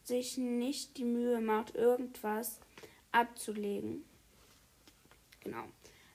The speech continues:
Also, ich habe jetzt bis zur Seite zehn gelesen. Ähm, und genau. Also, mir gefällt das Buch eigentlich recht gut. Ähm, nur manchmal habe ich mich auch verlesen. Aber es passiert ja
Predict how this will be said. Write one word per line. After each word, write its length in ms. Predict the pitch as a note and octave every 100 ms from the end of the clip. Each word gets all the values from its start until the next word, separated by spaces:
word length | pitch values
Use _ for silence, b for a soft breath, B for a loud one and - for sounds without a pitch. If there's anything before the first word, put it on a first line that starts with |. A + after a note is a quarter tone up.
| _
Also, 440 | - B3 C4+ C4 B3 -
ich 140 | C4
habe 180 | D4 C#4
jetzt 160 | C4 -
bis 180 | B3 -
zur 160 | A#3+
Seite 340 | A3+ A3 A3 -
zehn 360 | - C4+ C4 D4+
gelesen. 540 | D#4 D4+ D#4 E4 F4 G4 - B B B B - _ _ _ _ -
Ähm, 540 | B3+ B3+ B3+ B3 A#3 - -
und 720 | A3 A#3 A3+ A3 A3+ C3 - -
genau. 420 | - - - - - -
Also, 760 | - B3 A#3+ B3+ B3 A#3+ B3 B3 B B B B B -
mir 160 | C#4
gefällt 280 | D4 C#4+ B3
das 80 | A#3+
Buch 160 | A#3+ A#3
eigentlich 340 | G3+ A#3 A3+
recht 300 | G#3+ - -
gut. 340 | C#4 D#4 D#4 -
Ähm, 580 | G3+ G#3+ G#3 G#3+ A3 A#3 - - - -
nur 200 | B3 A#3+
manchmal 560 | A3+ A3 A#3+ A3 G#3 A3+
habe 160 | A3
ich 80 | A3+
mich 200 | A#3+ B2
auch 120 | F3+
verlesen. 720 | G3 G3 G3+ G#3+ A#3+ B3 C4+ B B B _
Aber 140 | G3+ G#3
es 160 | G#3+
passiert 360 | - A3 A3
ja 80 | G#3